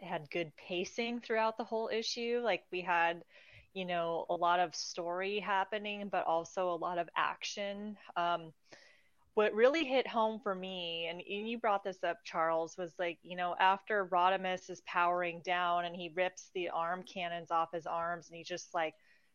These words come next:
you know, he says, "Please, please let that be the last time." Like, you can see how just he's over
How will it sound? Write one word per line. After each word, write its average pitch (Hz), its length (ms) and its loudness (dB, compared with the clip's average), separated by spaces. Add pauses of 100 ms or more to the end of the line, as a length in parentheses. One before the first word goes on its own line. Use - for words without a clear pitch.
(240)
you 196 140 -4
know, 180 80 -2
he 180 100 -6
says, 175 240 -10 (100)
"Please, 208 320 -4 (120)
please 196 240 -4
let 190 160 0
that 175 160 0
be 185 100 -2
the 175 140 0
last 175 480 0
time." 165 380 -4
Like, 175 180 -8
you 185 80 -10
can 208 200 -6
see 208 360 -4
how 175 520 2 (1000)
just - 540 -2 (240)
he's - 340 -8
over 190 580 6